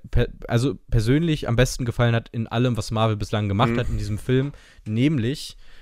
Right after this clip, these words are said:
Speaker 1: ist es die völlige Normalität von Homosexualität und Co., die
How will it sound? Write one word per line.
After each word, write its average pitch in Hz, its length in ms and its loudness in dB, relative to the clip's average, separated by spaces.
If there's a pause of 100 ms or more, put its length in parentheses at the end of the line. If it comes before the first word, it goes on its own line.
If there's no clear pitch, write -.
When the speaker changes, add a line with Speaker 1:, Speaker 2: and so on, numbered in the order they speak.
(140)
Speaker 1:
ist - 260 -4
es - 220 -4
die 120 200 -2
völlige 160 920 2 (440)
Normalität 131 920 2 (180)
von 120 580 2 (520)
Homosexualität 117 960 2
und 98 120 -4
Co., 131 280 -2 (1120)
die 113 320 4